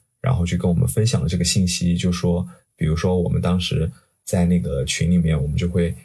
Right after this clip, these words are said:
看，嗯，就是邀请那个中介啊去的约一个时间，然后，然后我们一起视频来看一看这个房子的一些结构啊，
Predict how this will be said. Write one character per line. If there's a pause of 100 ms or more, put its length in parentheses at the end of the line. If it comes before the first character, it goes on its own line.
(200)
看，
嗯， (380)
就
是
邀
请
那
个
中
介
啊
去
的 (120)
约
一
个
时
间， (200)
然
后， (160)
然
后
我
们
一
起
视
频
来
看
一
看
这
个
房
子
的
一
些
结
构
啊，